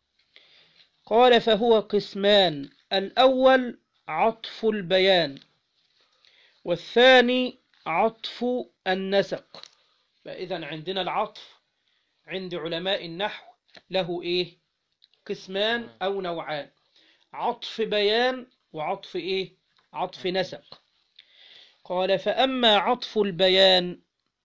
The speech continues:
Speaker 1: فهو التابع". دايمًا يعرف التعريفات فيبدأ بكلمة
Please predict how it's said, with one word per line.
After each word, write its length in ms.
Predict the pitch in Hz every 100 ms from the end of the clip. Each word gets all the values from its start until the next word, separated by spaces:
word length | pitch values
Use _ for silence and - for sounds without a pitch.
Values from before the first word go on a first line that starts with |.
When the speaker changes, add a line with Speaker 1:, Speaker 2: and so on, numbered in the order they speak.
| _ _ _
Speaker 1:
فهو 640 | - 175 170 240 240 240 - _ _ -
التابع". 920 | 185 185 _ - 226 226 208 170 127 - _ _ _ _ _ _ _ _ _ _ _ _
دايمًا 360 | 170 233 262 240
يعرف 800 | 214 202 202 220 226 233 - - - - -
التعريفات 1000 | 170 - 196 175 185 180 214 226 240 - - - _ _ _
فيبدأ 640 | 185 190 233 190 185 180
بكلمة 720 | 165 170 220 220 233 247 240